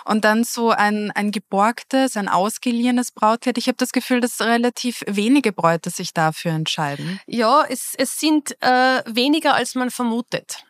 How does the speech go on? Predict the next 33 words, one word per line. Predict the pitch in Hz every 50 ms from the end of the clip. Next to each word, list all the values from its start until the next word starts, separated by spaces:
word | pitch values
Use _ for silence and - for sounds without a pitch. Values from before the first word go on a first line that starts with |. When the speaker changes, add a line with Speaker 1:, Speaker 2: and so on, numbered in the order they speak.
| _ -
Speaker 2:
Ja? | 214 233 277 302 277 - - - - - - - -
Und | - 269 269 269 277 269 - - - _ -
ich | - 262 277 254
hab | 285 285 277
erst | 285 262 - -
vor | -
kurzem | - - 320 302 - - 302 277
auch | 262
eine | 269 262 285
Braut | 269 - 233 214 247 254 - -
gehabt, | - 294 285 - - _ - - -
äh, | - 208 240 233
ich | - 277 269
sag | - 269 262 - -
das | 320 277 -
ja | 240
immer | 185 180 208 202 190
wieder, | 185 185 180 170
ja, | 180 226 262 269
d-, | 214 226 190 156 170 -
sie | - - - 247
kann | - 220 233 240
ja | 254 247
das | 214 233 - -
Kleid | - 214 196 202 226 262 254 - - - - - - -
nach | 233 214 226 240 -
der | - 240 208
Hochzeit | 226 233 - - - - 269 254
eben | - 233 202 214
verkaufen | 185 - 202 185 - 185 175 226 302 - - - 320 311 311 320 320 302
oder | - 233 233 233 226
eben, | - - 220 214 214 208 208 208 202 - - - - _
ja, | - 226 247 262 254